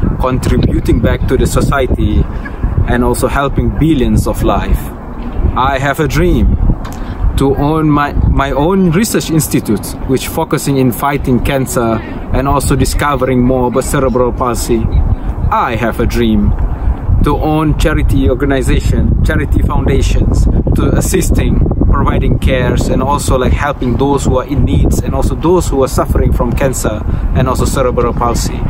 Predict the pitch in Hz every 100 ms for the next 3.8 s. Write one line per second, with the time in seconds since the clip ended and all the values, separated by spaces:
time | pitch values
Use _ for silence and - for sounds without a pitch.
0 | - - - - - - - 196 151 127
1 | 135 123 147 127 139 117 104 104 113 -
2 | - - - - - - - - - -
3 | 120 139 123 135 143 143 143